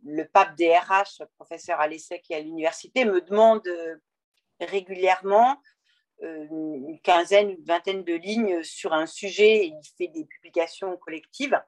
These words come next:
Et là, je lui ai envoyé hier, euh, un sujet sur, euh, les, la question de l'attachement à l'entreprise, hein, euh, et le, et le lien. Et j-, et j'ai parlé moi aussi spontanément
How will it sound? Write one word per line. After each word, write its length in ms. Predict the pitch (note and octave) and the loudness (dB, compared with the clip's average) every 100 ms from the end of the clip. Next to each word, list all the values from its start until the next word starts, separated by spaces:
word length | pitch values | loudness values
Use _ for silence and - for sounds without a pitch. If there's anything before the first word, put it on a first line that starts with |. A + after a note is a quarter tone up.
| _ _ _ - _ - - _ _ - | _ _ _ -20 _ -20 -20 _ _ 0
Et 160 | F#3 | 2
là, 160 | F#3 A3 | 4 4
je 120 | A3 | 4
lui 60 | G3+ | 0
ai 40 | |
envoyé 480 | F3+ G3+ F#3 F#3+ F#3 | 0 -4 -6 -10 0
hier, 400 | A3 A#3+ B3 _ - | 4 4 2 _ -6
euh, 400 | F3 E3 D#3+ D#3+ - | -4 -2 -4 -8 -12
un 100 | F3+ | -14
sujet 480 | F3 - F3 G#3+ A3 | -14 -18 -8 -4 -4
sur, 300 | A3 - F3+ E3+ | -6 -20 -12 -4
euh, 320 | D#3+ D#3+ D3+ D3+ D3 D3+ _ _ _ _ _ _ _ | -2 -2 -4 -8 -16 _ _ _ _ _ _ _ _
les, 240 | D3 D#3+ C#3 | -8 -6 -2
la 160 | F3 E3+ | 2 2
question 440 | F#3+ F3+ - A3+ | 0 -6 -2 -2
de 140 | F#3+ | 2
l'attachement 640 | F3+ E3+ - F#3+ - A3+ F#3+ | 4 4 4 -4 -6 -4 -2
à 80 | |
l'entreprise, 760 | F3 F3 - F3 - A3 A3 E3+ | -2 -4 -10 -14 -10 -10 -6 -4
hein, 160 | D#3 D#3 _ _ _ _ _ - | -6 -6 _ _ _ _ _ -6
euh, 580 | D3+ D3 D3 C3+ B2+ A2+ - - | -2 0 0 0 -4 -8 -12 -10
et 180 | C3 F3 | -6 -6
le, 140 | E3 | -4
et 160 | C#3+ D#3+ | -4 -4
le 140 | D#3+ D#3+ G3+ | -8 -6 2
lien. 380 | G#3 F#3+ F3 - | 4 4 -2 -8
Et 300 | C3 B2 D3+ | -10 -4 0
j-, 120 | F#3+ - | 0 4
et 80 | G#3 | 4
j'ai 140 | A3+ | 4
parlé 340 | A3+ A3 A#3 A#3 | 4 2 2 -2
moi 160 | A3+ | 0
aussi 320 | G#3+ - - | 0 -4 -20
spontanément 880 | A3+ - G#3 F#3+ F#3 F#3+ G3+ A3+ C4 | -20 -16 -8 -6 -8 -10 -2 -2 -2